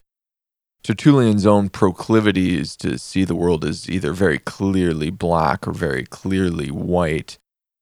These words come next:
and his very anti-culture attitudes could have led him into a heretical group that practiced total celibacy, rejected things like even procreating in the world.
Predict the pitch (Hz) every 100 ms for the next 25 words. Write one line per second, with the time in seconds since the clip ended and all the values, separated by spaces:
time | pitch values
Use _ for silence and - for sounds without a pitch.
0 | _ 87 98 87 110 113 92 _ - 98
1 | 101 101 87 82 76 - 95 - 90 -
2 | 82 98 87 - - 73 73 82 151 -
3 | - - - _ - 160 165 113 98 92
4 | 92 92 90 80 92 95 85 87 92 95
5 | 98 98 - 98 67 87 87 92 90 85
6 | 87 92 90 - - 90 85 - - -
7 | _ - 85 87 - - - _ _ _
8 | - - 113 107 98 - - 101 85 -
9 | 85 85 90 - 92 85 95 - - -
10 | 90 92 - - - - - - - 95
11 | - 92 87 82 78 82 98 90 95 104
12 | 95 110